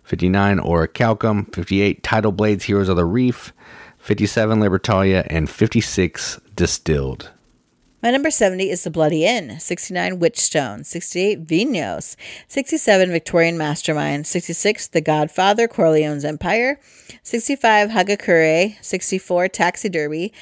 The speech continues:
Speaker 2: sixty-three Five Tribes, sixty-two Archaeology, The New Ex-,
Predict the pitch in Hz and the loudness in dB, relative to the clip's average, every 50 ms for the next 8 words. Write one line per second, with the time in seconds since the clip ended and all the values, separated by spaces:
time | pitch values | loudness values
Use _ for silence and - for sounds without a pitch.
0 | - - - - - - - 240 233 - 302 285 285 - 220 208 208 220 233 - | -20 -20 -20 -18 -10 -4 -4 -2 0 0 -2 -2 0 2 2 4 4 4 2 0
1 | - 180 160 156 160 160 - - 170 151 151 165 196 220 - - - 180 175 - | 2 2 4 4 2 0 0 0 0 2 2 2 0 0 -2 -4 -4 -4 -4 -4
2 | - 165 160 - 247 240 220 208 - - 165 - - 156 151 160 190 214 214 202 | -6 -6 -6 -4 -2 0 0 0 0 0 0 2 2 2 4 4 4 2 0 0
3 | 160 156 156 156 147 98 - - - - - | -4 -6 -6 -6 -6 -6 -4 -4 -6 -6 -6